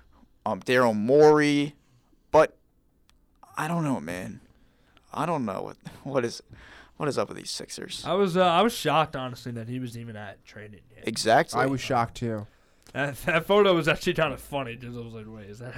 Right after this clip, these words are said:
Speaker 2: <laughs> is that actually James Harden standing there?"
Speaker 1: <laughs> James Harden,
Speaker 2: I thought
Speaker 1: man.
Speaker 2: someone photoshopped him in, but, um,
Speaker 1: Imagine.
Speaker 2: we'll see what happens with the Sixers, but yeah, Nets and Celtics tonight.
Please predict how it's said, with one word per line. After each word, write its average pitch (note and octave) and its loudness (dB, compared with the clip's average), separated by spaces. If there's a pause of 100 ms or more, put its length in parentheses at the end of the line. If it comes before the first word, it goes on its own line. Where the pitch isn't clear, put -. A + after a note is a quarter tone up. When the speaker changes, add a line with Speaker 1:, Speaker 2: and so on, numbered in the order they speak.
Speaker 2:
<laughs> - -18
is - -18
that F3 -2
actually B2+ -6
James C3 -10
Harden C3 -14
standing C#3+ -16 (180)
there?" - -4
Speaker 1:
<laughs> - -10
James - -8
Harden, - -4
Speaker 2:
I - -2
thought E3+ 0
Speaker 1:
man. D#3 -6
Speaker 2:
someone - -
photoshopped C3+ -4
him B2+ -10
in, B2 -8
but, A2 -14 (140)
um, D#3 4
Speaker 1:
Imagine. A#2 -4 (320)
Speaker 2:
we'll F#3+ 0
see A#3 0
what A#3 8
happens G#3+ 6
with G3 -2
the F#3 -12
Sixers, F#3 0
but D#3 -4
yeah, D#3+ 0
Nets F3 -4
and E3+ -8
Celtics D#3+ -4 (500)
tonight. C#3+ -2